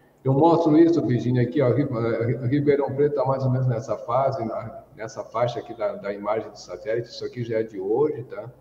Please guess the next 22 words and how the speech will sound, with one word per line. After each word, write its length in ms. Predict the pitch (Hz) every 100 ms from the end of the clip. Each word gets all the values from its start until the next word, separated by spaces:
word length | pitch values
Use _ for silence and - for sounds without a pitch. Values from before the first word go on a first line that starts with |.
| _ _ _
Então, 140 | -
a 40 | 143
gente 120 | 147
observa 480 | 139 127 143 135 135
que 80 | -
praticamente 720 | - 135 - 120 123 135 131
não 340 | 120 127 123 123
tem 140 | 143
nebulosidade 760 | 143 127 123 123 120 120 113 117
nenhuma, 400 | 110 113 147 131
isso 100 | 110
aqui 140 | 120
é 40 |
uma 140 | 120 113
imagem 460 | 110 110 113 113
do 120 | 107 113
infravermelho, 760 | 123 113 104 98 98 120 135
então 180 | 120 120
essa 180 | 120 -
parte 280 | - 113 113
mais 200 | 110 110
escura 580 | - - 120 117 110 -